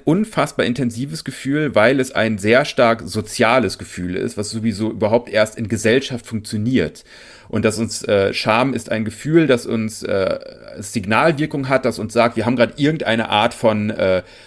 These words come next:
vielleicht Grenze überschritten, irgendeine Art von Norm überschritten, irgendeine Art von Fehler gemacht. Und es ist ein Gefühl, das sehr stark, äh, daraus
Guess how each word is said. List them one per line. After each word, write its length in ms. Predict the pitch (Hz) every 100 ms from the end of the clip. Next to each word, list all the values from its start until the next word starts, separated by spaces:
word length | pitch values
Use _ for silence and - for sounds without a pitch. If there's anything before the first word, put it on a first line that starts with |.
| - -
vielleicht 260 | 95 -
Grenze 420 | - 110 151 175 165
überschritten, 520 | 139 - 131 156 147
irgendeine 440 | 117 120 107 101
Art 100 | 101
von 240 | - 107 107
Norm 320 | 104 135 156
überschritten, 640 | 131 135 - 135 135 131
irgendeine 480 | 113 127 - 107 90
Art 120 | 107
von 120 | 113
Fehler 420 | - 123 120 107
gemacht. 500 | 90 82 76 - -
Und 340 | - 104 104 -
es 180 | - 135
ist 200 | 131 -
ein 160 | 120
Gefühl, 380 | 117 - 139 147
das 200 | 117 -
sehr 220 | 107 117
stark, 540 | - 117 110 123 131 - -
äh, 240 | 107 104
daraus 500 | 104 110 120 120